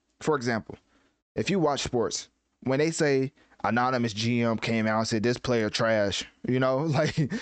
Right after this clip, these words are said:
sources like that, when that's anonymous, I don't believe it at all. I'm like, for lighthearted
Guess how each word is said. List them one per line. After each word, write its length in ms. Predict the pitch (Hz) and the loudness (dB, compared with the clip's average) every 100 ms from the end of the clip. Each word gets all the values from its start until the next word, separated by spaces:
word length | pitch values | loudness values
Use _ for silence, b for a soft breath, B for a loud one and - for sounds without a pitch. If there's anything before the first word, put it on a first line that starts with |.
| B B - 123 | B B -8 -6
sources 520 | - - - 190 165 | -6 -4 0 0 0
like 200 | 135 120 | 0 0
that, 280 | 131 113 92 - | 0 0 -2 -2
when 160 | 113 | 0
that's 220 | 131 170 | 0 0
anonymous, 540 | 185 175 175 170 165 - - | 0 0 0 0 -2 -4 -6
I 300 | - 139 139 117 | -2 0 0 -2
don't 220 | - 120 117 | -2 0 0
believe 340 | 107 110 104 | 0 0 0
it 120 | 104 | 0
at 180 | 110 98 | 0 0
all. 320 | 80 62 - - | -2 -4 -6 -4
I'm 160 | 139 139 | -2 0
like, 240 | 123 110 b b b b _ _ _ _ _ _ - | -2 -4 b b b b _ _ _ _ _ _ -14
for 140 | - 123 | -4 0
lighthearted 600 | 143 175 165 139 135 135 | 0 0 0 0 0 -2